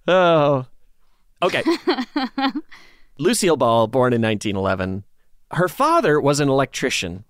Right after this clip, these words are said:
Speaker 1: and they moved around from New York to Montana to Michigan.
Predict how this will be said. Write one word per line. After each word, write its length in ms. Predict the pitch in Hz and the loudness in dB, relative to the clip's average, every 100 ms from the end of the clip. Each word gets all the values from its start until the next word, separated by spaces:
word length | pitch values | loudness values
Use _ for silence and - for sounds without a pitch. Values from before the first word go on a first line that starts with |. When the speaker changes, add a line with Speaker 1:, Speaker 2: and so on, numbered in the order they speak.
| _ | _
Speaker 1:
and 120 | 135 180 | -2 0
they 120 | 233 | 2
moved 280 | 233 214 180 | 2 2 2
around 460 | 143 127 110 98 | 2 2 0 -4
from 440 | - 110 101 101 95 - | -4 -4 -4 -6 -10 -8
New 100 | 101 | -4
York 480 | 104 170 160 - - _ - | 2 2 2 -2 -12 _ -18
to 80 | - | -10
Montana 720 | 95 92 - 165 170 156 147 | -8 -8 -6 -2 0 2 0
to 80 | 113 | 0
Michigan. 680 | 110 156 - 135 131 127 123 | -2 -2 -2 -2 -2 0 -2